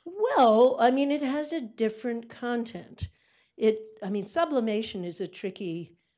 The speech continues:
term, and I don't know what kind of psychoanalytic account you're thinking in terms of, but I do feel that what it is, is dropping the payback part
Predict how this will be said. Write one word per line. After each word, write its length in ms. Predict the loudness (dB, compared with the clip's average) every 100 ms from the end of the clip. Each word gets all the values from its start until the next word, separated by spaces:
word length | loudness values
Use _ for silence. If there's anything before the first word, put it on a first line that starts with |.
| _ _
term, 540 | -8 -4 -4 -4 -8 -6
and 160 | -6
I 120 | -6
don't 220 | -6 -6 -6
know 120 | -6
what 280 | -8 -8 -10
kind 160 | -10
of 80 | -12
psychoanalytic 1000 | -10 -8 -6 -6 -6 -6 -4 -4 -8 -14 _ _ _ _ -18
account 560 | -16 -8 -6 -6 -8 -6
you're 380 | -2 -2 -2 -8 _ _ -6
thinking 360 | -4 -4 -6
in 180 | -6 -8
terms 420 | -4 0 0 0
of, 340 | -2 -4 -8 0
but 300 | 2 2 -2 -20 -20 _
I 140 | 0
do 280 | 2 2 2
feel 460 | 2 0 2 2 2
that 300 | 2 0 0
what 220 | -2 0
it 140 | 0 -2
is, 340 | -2 -2 -4
is 320 | -6 -6 -10 -16 _ _ -20
dropping 800 | -8 -2 0 0 -2 -4 -6 -8 -10 _ _ _ -8
the 160 | -6
payback 680 | -4 -2 -2 -2 -4 -10 -14
part 480 | -10 -8 -10 -14